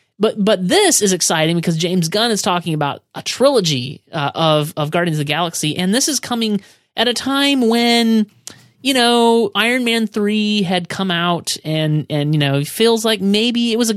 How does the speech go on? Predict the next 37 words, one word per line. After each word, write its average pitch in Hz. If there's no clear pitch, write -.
really 247
good 202
movie, 180
but 185
it 170
feels 381
like 349
maybe 294
Marvel's 262
getting 240
a 190
little 294
stale. 277
Whoa, 269
what's 269
this? 226
Guardians 208
of 165
the 190
Galaxy. 208
Oh, 202
wow. 156
This 277
isn't 185
stale 156
at 175
all. 240
So, 175
yeah, 233
all 240
this 254
to 208
say, 220
I'm 208
really 220
excited 147
about 131